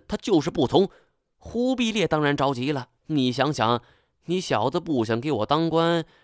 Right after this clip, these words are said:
是不是琢磨着要去南宋那边呢？”“不行，我没安全感呢。”他就向张弘范请教该如何是好。乃知这张弘范就出了一个主意，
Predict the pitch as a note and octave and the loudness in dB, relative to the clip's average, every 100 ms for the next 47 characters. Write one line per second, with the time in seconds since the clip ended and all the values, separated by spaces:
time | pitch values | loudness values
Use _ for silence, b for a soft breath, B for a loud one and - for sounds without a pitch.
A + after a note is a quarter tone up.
0 | b - - C#3 B2+ C#3+ C#3+ C3 B2 D3+ | b -10 -4 0 0 0 -2 0 2 4
1 | C#3 A#2 A2+ G2+ b b b D3+ A2+ G#2+ | 2 0 0 -2 b b b 0 2 2
2 | B2 A2 A#2 F3 D#3 A#2 F#2+ A2+ A#2 - | 0 0 0 0 0 0 0 0 0 -2
3 | - _ _ - D3+ C#3 D#3 b b b | -10 _ _ -2 0 0 -2 b b b
4 | - A2+ A#2 D3 E3+ A3 G3 D#3+ A#2 A#2 | -12 -4 0 0 0 -2 -2 -2 -2 -4
5 | C3 _ _ - G#3+ G3 F3 F3+ G3+ G3 | -6 _ _ -4 2 4 4 4 2 2
6 | G#3 F#3 C3 B B - C3 G#2+ C3+ C3+ | 2 2 2 B B -8 -4 -2 0 0
7 | D#3 D3 C#3+ F#3 F3+ G#3 E3 G#2 - G#2+ | 0 -2 0 0 0 -2 0 -4 -2 -2
8 | - _ _ _ _ _ _ A#2+ G#2 G2 | -2 _ _ _ _ _ _ -10 -8 -4
9 | A2 D#3+ D#3 D3+ - b - F#2+ - C3+ | -2 2 2 2 -2 b -6 -4 2 2
10 | B2+ A2 B2 A#2 G2 F#2 - - - G2 | 2 0 0 0 -2 -4 -8 -6 -2 -2
11 | D3 D3+ A2+ A#2+ F3+ A#2 D#2+ C#2 D#3 | 2 2 2 0 -4 -6 -6 -4 -4